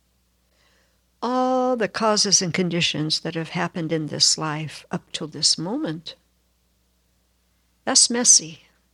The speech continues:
There's nothing linear about that. That's very messy. But we can dig through that mess and figure out what's gonna work and propel us forward. We can do that. Mm-hmm.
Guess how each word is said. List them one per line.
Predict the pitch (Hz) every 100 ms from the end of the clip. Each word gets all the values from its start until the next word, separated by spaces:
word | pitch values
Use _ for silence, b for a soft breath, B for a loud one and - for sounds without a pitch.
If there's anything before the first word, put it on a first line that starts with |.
| _ _ _ _ _ _ _ _ _ _ _ -
There's | 208
nothing | 226 214 208 165
linear | 180 202 170 160
about | 160 160 165 -
that. | 151 -
That's | 220 139
very | 160 156 170 196 185
messy. | 147 139 - - 143 _ _ _ _ _ _ _ _ _ _ _ _ _ - B
But | 196 196
we | 214
can | 214 185
dig | 190 185
through | - 254 285
that | 208 156 165
mess | 190 214 151 160 - -
and | 175
figure | - 208 190 180
out | 175 170
what's | 165 156 -
gonna | 175 147
work | 147 170 185 -
and | 143 151 _ -
propel | 185 - 170 160
us | 151 -
forward. | - 180 170 - 147 - _ _ _
We | 208
can | 233 220
do | 170 180
that. | - - - - - _ _ _ _ _ _ _ _ _ _ _
Mm-hmm. | 180 202